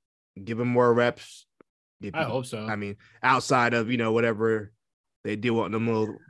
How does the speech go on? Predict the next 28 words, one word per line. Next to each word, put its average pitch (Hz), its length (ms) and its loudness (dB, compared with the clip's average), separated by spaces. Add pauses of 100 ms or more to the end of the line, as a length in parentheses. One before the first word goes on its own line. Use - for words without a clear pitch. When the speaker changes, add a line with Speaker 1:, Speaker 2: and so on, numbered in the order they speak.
(120)
Speaker 1:
two-minute 123 300 0
squashes 113 400 0
they 113 80 -2
do 117 180 2
on 110 160 2
Dark. 113 320 -2 (1000)
Speaker 2:
Even, 185 380 2
Speaker 1:
What's 190 340 0
it - 60 -16 (760)
Speaker 2:
even 175 460 2
if 143 500 -2 (140)
this 151 320 -4
doesn't 143 400 2
help 151 240 2
people 156 320 0
improve, 165 640 0
because 120 220 -8
I 120 60 -4
don't 120 160 -2
think 123 140 -6
it 117 100 -4
will, 135 320 2 (340)
at 135 120 4
least 285 160 6
they'll 226 100 8
make 151 140 6
some 123 140 0
money. 120 340 0